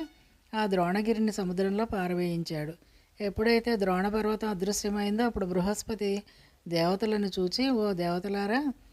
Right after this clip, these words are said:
ఈ జలంధరుడు ఈశ్వరాంశ సంభూతుడు కాబట్టి మనకు జయింప సఖ్యము కాదు. అందువల్ల ప్రస్తుతానికి ఎవరి దారిన వాళ్ళు పారిపోండి" అని హెచ్చరించాడు. అది వినగానే భయం,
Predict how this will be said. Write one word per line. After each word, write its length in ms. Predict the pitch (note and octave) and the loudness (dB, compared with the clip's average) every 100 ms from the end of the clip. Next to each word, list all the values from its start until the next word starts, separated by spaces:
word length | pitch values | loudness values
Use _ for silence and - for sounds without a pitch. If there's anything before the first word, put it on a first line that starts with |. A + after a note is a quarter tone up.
| - _ G#3+ | -20 _ -2
ఈ 100 | G3+ | 2
జలంధరుడు 600 | F#3 E3+ G#3 G3 A3+ A3+ | 2 4 2 4 4 4
ఈశ్వరాంశ 640 | G3+ F#3 G3+ G3+ G#3 G3+ | 4 2 0 -2 -2 -2
సంభూతుడు 600 | G#3+ G#3+ G3+ F#3+ G#3 G#3 | -2 -2 -2 0 2 0
కాబట్టి 640 | G3+ F#3+ F#3+ G3 C4 D#4+ D4+ - - - - | 0 -2 -2 -4 -4 -4 -6 -16 -20 -20 -6
మనకు 280 | G3+ G3 G3+ | -2 0 2
జయింప 420 | F3+ F3+ G3 G#3 | 2 4 4 2
సఖ్యము 480 | G#3+ F#3+ E3 G3+ G3+ | 0 -2 -2 -2 -2
కాదు. 520 | G3 F#3+ F#3 D4 F4+ - - - - - | -2 -2 0 0 -2 -8 -20 -20 -18 -6
అందువల్ల 460 | G#3+ G#3+ G#3 G3 A3+ | 0 2 4 4 2
ప్రస్తుతానికి 680 | G#3+ F#3+ - G3+ A3 G#3+ | 2 -2 -2 -2 0 0
ఎవరి 220 | G3+ F3+ F#3+ | 0 -2 0
దారిన 320 | G#3 G#3 G#3 | 0 0 0
వాళ్ళు 200 | G3+ G3 | -2 -2
పారిపోండి" 580 | F#3 E3+ F3 G3 F#3+ G3+ | -2 -2 -4 -4 -2 0
అని 140 | C4 | 0
హెచ్చరించాడు. 720 | A3+ F#3 F3+ F3 E3 D3+ D#3 - - - - _ | 0 -4 -4 -4 -4 -6 -8 -12 -20 -20 -20 _
అది 180 | A3 G#3 | -2 2
వినగానే 680 | G#3 G3 G3+ A3 A3+ A3+ G#3 | 4 2 2 2 2 2 0
భయం, 640 | F#3+ E3 F3+ G3 G#3 G#3 | -2 0 0 2 0 -2